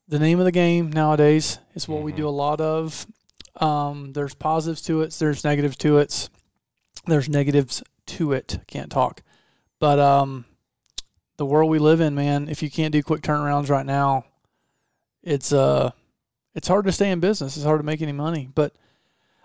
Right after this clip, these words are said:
Speaker 1: I don't know. I don't know what the, the first, I guess the first question I'd have for you is if we, if you had it, if you could make up your mind or you had it your way,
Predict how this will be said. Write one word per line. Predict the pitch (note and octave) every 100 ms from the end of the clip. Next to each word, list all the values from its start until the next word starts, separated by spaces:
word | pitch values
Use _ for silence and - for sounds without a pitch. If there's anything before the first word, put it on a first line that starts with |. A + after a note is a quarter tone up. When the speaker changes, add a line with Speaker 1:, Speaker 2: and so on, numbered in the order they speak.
| -
Speaker 1:
I |
don't | F3
know. | F#3+ D3+
I | D#3
don't | E3+
know | E3+
what | D#3 F3+
the, | E3+ D#3 -
the | D#3+
first, | - F#3 G3 - - _ _ _ - - _ _ - G#4+ - _ _
I | F#3+
guess | F#3 C#4
the | -
first | F3 F3+ F3+ -
question | F3+ E3+ D3+
I'd | D3 C#3
have | D3 D3
for | -
you | C#3+ D3+ D3
is | C#3 C#3 C#3
if | -
we, | D#3 D3+ C#3+ -
if | F3+ -
you | E3
had | B2 F#3+ A3+
it, | A#3 - - - _ _ _ _ _ _ _ _ _ _
if | D#3 E3+
you | E3 D#3 _
could | F3+ D3+
make | D3+ D#3+ F#3 G3+
up | G3
your | G3+ F#3+
mind | E3 D3 C#3+ C#3+ C#3+ C#3 - _
or | F3+ D#3
you | D#3
had | C#3 E3+
it | E3
your | E3+ D#3+ E3 E3
way, | D3 C3+ C3+ C3